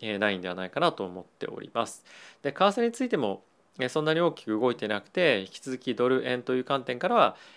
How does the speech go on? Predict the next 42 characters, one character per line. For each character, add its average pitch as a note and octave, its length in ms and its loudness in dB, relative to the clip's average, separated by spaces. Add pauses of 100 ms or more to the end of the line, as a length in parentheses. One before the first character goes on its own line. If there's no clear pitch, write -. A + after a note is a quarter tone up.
え A#2+ 40 -6
ー、 - 40 -4
百 A#2 240 4
十 A2+ 200 2
四 A2+ 200 4
円 F#2+ 100 -6
で、 F#2 160 -12 (220)
え A2 80 -4
ー、 G2 40 -4
推 - 180 -8
移 G2 60 -4
を F2 40 -8
し - 100 -12
て A#2 80 -8
い - 20 -4
る G#2+ 60 -10
の A#2+ 100 -8
で、 F#3 300 2 (240)
ま F#3+ 60 0
あ、 - 20 -10
こ G3 120 4
の F#3 40 8
あ F#3 60 4
た C#3 100 4
り G2 60 0
非 G#2 80 -8
常 G#2 140 -4
に G2 100 -4
安 A2 140 -2
定 G#2 160 -2
感 - 200 -8
あ G2 80 -2
る F#2 60 -12
な F#2 120 -8
と - 120 -16
思 F#2+ 140 -12
っ - 20 -16
て - 180 -16
お A2+ 80 -12
り F#2+ 80 -12
ま G2 160 -2
す。 - 220 -18